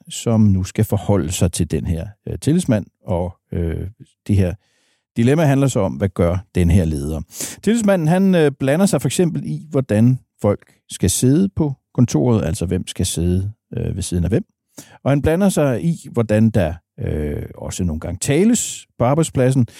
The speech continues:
For eksempel ved sådan lidt indirekte, øh, at irettesætte chefer, som, øh, måske har brugt,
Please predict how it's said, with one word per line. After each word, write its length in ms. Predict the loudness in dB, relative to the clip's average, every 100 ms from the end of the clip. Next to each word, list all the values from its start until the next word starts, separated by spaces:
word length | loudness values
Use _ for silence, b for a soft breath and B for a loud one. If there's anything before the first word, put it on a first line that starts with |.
| B B
For 60 | -2
eksempel 340 | 0 0 0
ved 120 | 0 0
sådan 260 | 2 2
lidt 180 | 2 2
indirekte, 800 | 0 2 2 2 0 0 0 0 -2
øh, 500 | 0 2 0 -2 -6 -10 _ _
at 180 | -8 -4
irettesætte 600 | -2 0 0 0 2 0
chefer, 440 | 2 2 2 0 -6 -8 _ _ _
som, 500 | -2 2 2 2 0
øh, 420 | -2 -4 -4 -6
måske 360 | -6 -4 -4 -4
har 80 | -6
brugt, 540 | -6 -8 -8 -12 -18